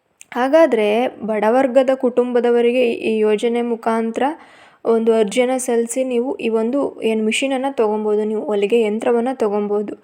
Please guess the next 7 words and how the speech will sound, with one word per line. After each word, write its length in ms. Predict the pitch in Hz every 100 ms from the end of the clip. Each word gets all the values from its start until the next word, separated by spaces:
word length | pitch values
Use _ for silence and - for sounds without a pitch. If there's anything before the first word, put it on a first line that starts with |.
| _ - _
ಯಾವ 360 | 233 233 247 311
ಯಾವ 260 | 311 302 269
ವರ್ಗಕ್ಕೆ 520 | 233 214 247 247 233
ಅಂತ 160 | 226 226
ನೋಡೋದಾದ್ರೆ, 960 | 214 208 202 202 202 208 320 - - _ _
ಪ್ರವರ್ಗ 500 | 240 220 208 214 208
ಒಂದು, 720 | 220 220 208 208 226 269 294